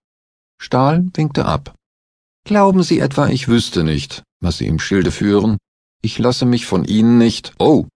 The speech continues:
sieh eine an. Eines muss man Kages ja lassen. Pünktlich ist er.“ Die drei Männer starrten aus den Seitenfenstern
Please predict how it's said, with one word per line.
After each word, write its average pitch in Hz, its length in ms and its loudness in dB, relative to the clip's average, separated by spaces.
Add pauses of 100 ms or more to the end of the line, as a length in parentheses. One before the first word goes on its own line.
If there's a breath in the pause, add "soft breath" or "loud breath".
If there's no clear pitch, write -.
sieh 95 300 -2
eine 147 260 0
an. 87 220 -2 (340)
Eines 180 360 0
muss 160 200 -2
man 139 260 0
Kages 107 440 -2
ja 113 160 0
lassen. - 420 -2 (260)
Pünktlich 156 600 -4
ist - 280 -8
er.“ - 200 -6 (300)
Die 120 140 -2
drei 107 240 -2
Männer 98 280 0
starrten 110 460 -4
aus 104 200 -2
den 117 160 -2
Seitenfenstern 92 920 -2